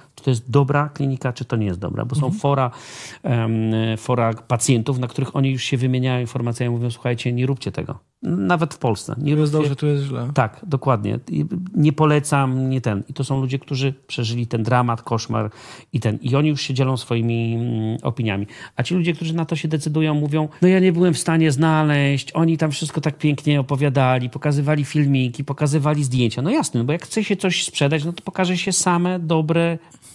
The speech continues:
Speaker 1: jakby, mm, efekty swojej pracy, tak? No nikt nie pokazuje, nie mówi, że może być czymś problem, tak? Do nas bardzo często trafia pacjent, który mówi: „Chcę mieć szybko”. No szybko się nie da.
Speaker 2: Mhm.
Speaker 1: I naprawdę często, gęsto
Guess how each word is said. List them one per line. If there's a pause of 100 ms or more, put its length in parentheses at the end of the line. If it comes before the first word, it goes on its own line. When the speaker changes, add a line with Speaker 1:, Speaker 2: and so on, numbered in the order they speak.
Speaker 1:
jakby, (100)
mm, (200)
efekty
swojej
pracy,
tak?
No
nikt
nie
pokazuje, (380)
nie
mówi,
że
może
być
czymś
problem,
tak?
Do
nas
bardzo
często
trafia
pacjent,
który
mówi:
„Chcę
mieć
szybko”.
No
szybko
się
nie
da. (340)
Speaker 2:
Mhm.
Speaker 1:
I
naprawdę
często,
gęsto